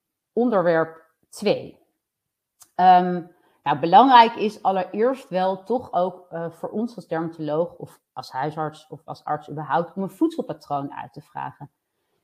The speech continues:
Ik moet heel eerlijk toegeven dat toen ik ooit opgeleid ben als dermatoloog, ik nooit naar voeding vroeg. Toen ik begon, ik ben nu tien jaar dermatoloog,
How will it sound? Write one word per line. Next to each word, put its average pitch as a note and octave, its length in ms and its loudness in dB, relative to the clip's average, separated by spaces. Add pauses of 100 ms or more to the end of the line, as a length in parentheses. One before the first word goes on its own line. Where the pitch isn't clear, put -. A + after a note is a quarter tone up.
Ik A3+ 180 4
moet D4 140 2
heel B3+ 140 8
eerlijk A3 280 0
toegeven G3+ 420 -2
dat F3 220 -4
toen F#3+ 140 -4
ik E3+ 180 -8
ooit E3 280 -2
opgeleid A#3 540 6
ben G3 140 0
als F3+ 140 -6
dermatoloog, D#3+ 520 -2
ik C#3+ 120 -12
nooit F3+ 480 2
naar D#3 140 -4
voeding D3 340 -10
vroeg. - 220 -14
Toen A3+ 140 -6
ik A3+ 100 -8
begon, B3 540 -2
ik E3+ 140 -10
ben E3 100 -6
nu D#3+ 140 0
tien F#3+ 160 -12
jaar F3+ 160 -4
dermatoloog, D#3+ 600 -6